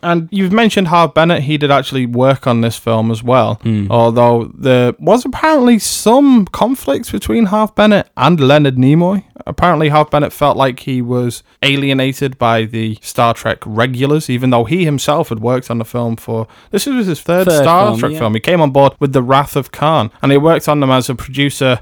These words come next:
Speaker 1: and a writer
Speaker 2: Hmm.
Speaker 1: in some capacity since then. And he actually apparently took some persuading to come back for The Final Frontier,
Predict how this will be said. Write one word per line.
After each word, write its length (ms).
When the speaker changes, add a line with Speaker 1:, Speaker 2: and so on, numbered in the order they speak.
Speaker 1:
and 300
a 180
writer 540
Speaker 2:
Hmm. 160
Speaker 1:
in 100
some 240
capacity 720
since 360
then. 380
And 300
he 140
actually 340
apparently 480
took 300
some 580
persuading 720
to 120
come 220
back 280
for 500
The 80
Final 260
Frontier, 460